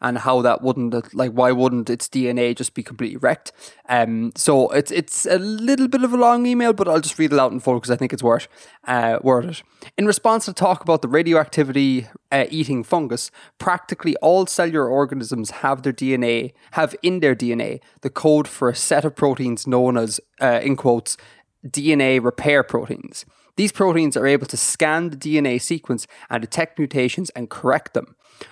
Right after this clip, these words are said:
Although there is little information about the specific fungal species, it would be my best guess that they either have an abnormally high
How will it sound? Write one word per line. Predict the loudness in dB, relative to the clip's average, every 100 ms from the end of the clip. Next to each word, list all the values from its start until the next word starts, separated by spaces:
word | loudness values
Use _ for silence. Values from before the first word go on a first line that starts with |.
| 0
Although | 4 6
there | 6 6
is | 4
little | 0 0
information | 0 0 -2 -2 0
about | 0 0
the |
specific | -6 -6 -2 0 0 -4
fungal | -2 0 0 -2
species, | -4 -4 -4 -4 -6 -8 -12 _ -2
it | 2
would | 2
be | 4
my | 4 4
best | 2 2
guess | 0 2
that | 0 -2
they | -8
either | -6 0 0
have | 0 -2
an | -4 -4
abnormally | -2 -2 0 2 2 2
high | -2 0 2 2 0